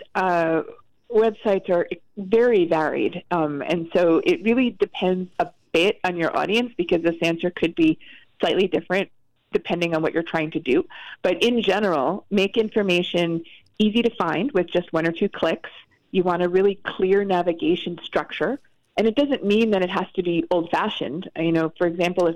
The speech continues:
if your brand is about, like, discovery and, and, and, you know, w-, wonder, it could be surprising from a design standpoint how to navigate the site or enter it. You could roll over a box and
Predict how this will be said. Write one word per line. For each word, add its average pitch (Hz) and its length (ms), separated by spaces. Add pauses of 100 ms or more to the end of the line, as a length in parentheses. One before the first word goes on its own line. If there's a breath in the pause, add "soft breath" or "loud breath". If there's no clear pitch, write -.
if 175 160
your 180 100
brand 175 320
is 170 120
about, 156 340
like, 147 280 (340 soft breath)
discovery 180 880
and, 156 180 (260)
and, 156 260
and, 147 360
you 170 140
know, 147 400
w-, 330 240
wonder, 190 600 (280 loud breath)
it - 120
could 196 180
be 185 260
surprising 190 680
from 165 160
a - 20
design 170 440
standpoint 156 440
how 170 160
to 165 220 (320 loud breath)
navigate 180 580
the 165 160
site 170 220
or 156 60
enter 180 340
it. 160 80
You 160 80
could 170 240
roll 170 240
over 165 260
a 151 80
box 156 380
and 165 100